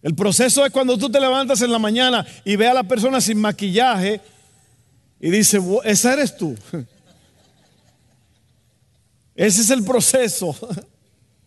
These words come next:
Y una de las clases que yo le doy a los matrim-, a la, a las parejas que se van a casar es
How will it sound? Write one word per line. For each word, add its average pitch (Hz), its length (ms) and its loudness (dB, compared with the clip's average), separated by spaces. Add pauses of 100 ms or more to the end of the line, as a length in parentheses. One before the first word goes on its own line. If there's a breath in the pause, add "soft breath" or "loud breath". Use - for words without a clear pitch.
(1800 loud breath)
Y 196 140 0
una 285 140 2
de 330 60 4
las 302 140 -2
clases 269 340 0
que 240 140 -2
yo 226 640 0
le 196 100 0
doy 214 200 2
a 220 80 2
los 196 140 0
matrim-, 175 380 -2
a 170 60 2
la, 165 180 0
a 175 120 0
las 160 120 0
parejas 185 320 0
que 180 80 -6
se 185 100 -4
van 180 160 -2
a 175 60 -4
casar 160 320 -2
es 160 320 -2